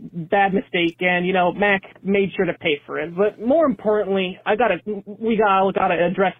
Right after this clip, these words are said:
the elephant in the room with Gruden's racist remarks. I mean, first of all, if you think that saying "lips the size of, of a tire" isn't racist, you know, my, my response to that would be go down to any bar, especially in Oakland near the Coliseum, go to any of the fine patrons there,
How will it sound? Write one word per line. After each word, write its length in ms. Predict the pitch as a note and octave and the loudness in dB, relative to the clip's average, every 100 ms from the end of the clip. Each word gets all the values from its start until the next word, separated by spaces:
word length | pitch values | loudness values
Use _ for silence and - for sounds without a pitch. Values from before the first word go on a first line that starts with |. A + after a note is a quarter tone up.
| - | -8
the 280 | F3+ E3+ - _ _ - | -6 -8 -10 _ _ -2
elephant 360 | G3+ F#3+ G3+ - | 0 0 -2 -2
in 100 | F3 | 0
the 100 | E3 | 0
room 380 | F3 F#3 F#3 E3 _ _ _ | 0 0 -2 -4 _ _ _
with 140 | - E3 | -6 -4
Gruden's 340 | F#3 F3+ F#3 | -2 -2 -2
racist 400 | E3 E3+ - - | 0 -2 -2 -4
remarks. 420 | F3+ F3 F3+ F#3 _ - | -2 0 0 -2 _ -6
I 60 | |
mean, 320 | F#3 F3+ D#3 - _ - | -4 -4 -6 -10 _ -2
first 200 | A#3+ - | -2 0
of 80 | |
all, 100 | G#3+ | 0
if 140 | G3 G#3+ | 2 2
you 160 | B3+ C4 | 0 2
think 220 | C#4 B3+ - | 0 0 0
that 280 | A3 G3+ - - | 2 2 -2 0
saying 320 | A3+ A3 G3 | 2 2 2
"lips 180 | A3+ - | 2 0
the 80 | - A#3 | -4 0
size 320 | G#3+ G3+ G#3 F#3+ | 2 4 2 2
of, 260 | F3+ F3 E3 | 2 2 0
of 120 | - G3 | -2 -2
a 80 | F3 | -2
tire" 380 | G3+ F#3+ G#3+ A3 - _ _ _ | 0 2 2 0 -4 _ _ _
isn't 200 | B3+ A#3 | 0 0
racist, 420 | G3 G#3 G3+ A#3+ - | 2 0 0 -4 -2
you 80 | G#3 | 0
know, 320 | G3+ F#3+ E3+ | 2 2 0
my, 200 | G3 G#3+ G3+ | -2 -2 2
my 120 | A3+ | 2
response 460 | A3 - C4 A#3 - | 2 0 0 0 0
to 60 | G#3+ | 0
that 140 | G#3+ | 2
would 120 | G3+ | 0
be 160 | F#3 G3 | -2 -2
go 200 | E3 C#4 | 0 2
down 240 | C4 B3+ | 2 2
to 60 | A3 A3+ | 0 0
any 160 | B3+ | 2
bar, 240 | A#3 G3 G3 | 2 2 0
especially 400 | - E4 C#4+ A3 | 0 -2 2 2
in 40 | |
Oakland 300 | G3+ A3 F#3+ | 2 0 -2
near 120 | F#3 | -2
the 80 | G3+ | -2
Coliseum, 580 | - G3 F3 - F3+ F#3+ | 0 0 0 -2 -2 0
go 160 | A#3+ C#4 | 2 2
to 80 | |
any 220 | A#3+ B3 A#3 | 4 4 4
of 80 | |
the 100 | G3 F3 - | 2 -2 -2
fine 320 | A#3+ B3 A#3 | 2 2 2
patrons 400 | A#3+ A3 - F3+ - | 0 -2 -2 -6 0
there, 260 | F3 F#3+ | 0 0